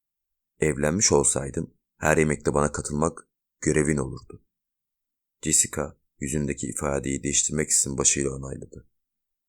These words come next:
"Havat, yemek masasının üzerine kendi zehir koklarımızı çoktan getirmiş," dedi. "Odanda da portatif bir tane var." "Demek önceden tahmin etmiştiniz bu anlaşmazlığı,"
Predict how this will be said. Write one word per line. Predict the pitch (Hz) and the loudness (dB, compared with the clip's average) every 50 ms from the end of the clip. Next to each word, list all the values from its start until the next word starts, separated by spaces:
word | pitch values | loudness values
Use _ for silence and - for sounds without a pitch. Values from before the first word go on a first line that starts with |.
| _ _ _ _ _ _ _ _ _ _ | _ _ _ _ _ _ _ _ _ _
"Havat, | - 85 80 65 67 67 - - - - _ _ _ _ _ _ _ | -2 0 0 2 0 -2 -6 -8 -16 -20 _ _ _ _ _ _ _
yemek | - 80 80 85 98 98 - | -6 0 2 2 2 2 0
masasının | 85 78 - 73 71 - - 71 71 69 | 0 0 0 2 0 0 0 -2 -4 -6
üzerine | 71 71 - 73 71 73 85 87 | -6 -4 -4 -4 -4 -2 -2 -4
kendi | - - - 71 73 82 82 | -4 -4 -4 -2 -2 0 0
zehir | - 82 76 73 76 | 0 -2 -2 -2 -4
koklarımızı | - - 73 65 - - 69 - 67 67 67 - - | -6 -6 -8 -8 -6 -6 -8 -6 -6 -4 -4 -4 -4
çoktan | - - 80 - - - 85 85 | -4 -4 -6 -6 -4 -2 -2 -2
getirmiş," | 76 67 - - - 67 - - - - - | -2 -4 -6 -8 -10 -10 -8 -8 -8 -8 -10
dedi. | 64 - 62 60 - _ _ _ _ _ _ _ _ _ _ _ _ _ _ _ _ _ _ | -12 -14 -16 -16 -18 _ _ _ _ _ _ _ _ _ _ _ _ _ _ _ _ _ _
"Odanda | - 80 78 82 80 76 78 78 - | 2 4 4 4 4 4 4 2 2
da | 87 - | 0 0
portatif | - 78 71 71 78 76 - - - - | 0 -2 -2 -2 -4 -8 -10 -8 -6 -4
bir | 71 65 - | -4 -4 -4
tane | - 65 64 71 78 76 | -6 -6 -4 -2 -2 -2
var." | 71 - - _ _ _ _ _ _ _ _ _ _ _ _ _ _ _ _ _ _ _ _ _ _ _ _ - | -2 -4 -6 _ _ _ _ _ _ _ _ _ _ _ _ _ _ _ _ _ _ _ _ _ _ _ _ 2
"Demek | 87 85 92 92 - - | 2 4 4 2 2 0
önceden | 85 80 76 80 73 87 87 82 | 0 0 0 0 2 0 0 2
tahmin | - 80 73 73 82 85 | 2 2 2 2 2 2
etmiştiniz | 85 78 - - - - - 69 65 65 64 - - - - _ _ _ _ _ _ _ _ _ _ _ _ _ _ - | 0 -2 2 2 2 2 2 0 -4 -4 -6 -6 -8 -10 -14 _ _ _ _ _ _ _ _ _ _ _ _ _ _ -6
bu | - 69 67 67 67 65 62 - - - _ _ _ - | -4 -2 -2 -2 -2 -4 -4 -8 -10 -14 _ _ _ -10
anlaşmazlığı," | - 71 73 69 67 67 67 64 - - 69 67 69 65 64 - 67 67 67 64 - | -8 -6 -6 -4 -4 -4 -2 -2 -2 0 0 -2 -2 -4 -4 -6 -6 -6 -6 -8 -8